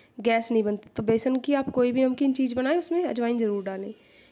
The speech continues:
ये थोड़ा सा मैंने अमचूर पाउडर डाल दिया है, थोड़ा सा गरम मसाला और ये थोड़ी सी हींग। हींग का फ्लेवर बहुत ही टेस्टी आता है इसमें।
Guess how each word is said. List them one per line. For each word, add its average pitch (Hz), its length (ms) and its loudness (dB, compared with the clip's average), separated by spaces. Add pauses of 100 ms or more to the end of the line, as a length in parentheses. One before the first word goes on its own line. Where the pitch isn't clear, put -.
(100)
ये 226 60 -4
थोड़ा 233 280 0
सा 247 120 -4
मैंने 247 280 0
अमचूर 285 300 -2
पाउडर 220 340 -2
डाल 226 220 -4
दिया 262 180 0
है, 370 120 0 (2000)
थोड़ा 226 220 0
सा 269 140 0
गरम 220 240 0
मसाला 226 360 -2 (2500)
और 247 240 -2 (280)
ये 247 120 0
थोड़ी 262 240 0
सी 311 160 0
हींग। 220 320 2 (1400)
हींग 233 160 0
का 247 120 0
फ्लेवर 262 300 2
बहुत 240 300 -2
ही 233 60 -6
टेस्टी 214 340 -4
आता 196 220 -6
है 196 60 -2
इसमें। 214 240 -14